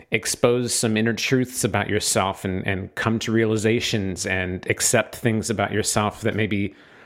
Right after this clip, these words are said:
that, that are in your shadow, that are things that you, um, much like, much like y-, the comment your friend made,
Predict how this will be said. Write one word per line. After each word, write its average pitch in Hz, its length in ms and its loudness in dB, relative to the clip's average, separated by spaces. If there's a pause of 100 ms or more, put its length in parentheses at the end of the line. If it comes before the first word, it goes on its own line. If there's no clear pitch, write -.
(220)
that, 101 220 2
that 113 160 0
are - 60 4
in 110 100 2
your 113 140 2
shadow, 101 600 0
that 98 180 0
are 92 400 -2 (380)
things 107 320 0
that 98 180 0
you, 92 680 0
um, 90 560 -2 (460)
much - 240 2
like, 104 340 -2 (280)
much 113 240 0
like 107 160 2 (100)
y-, 104 240 -4
the 113 80 2
comment 113 340 0
your 104 100 0
friend 110 280 2
made, 92 380 -2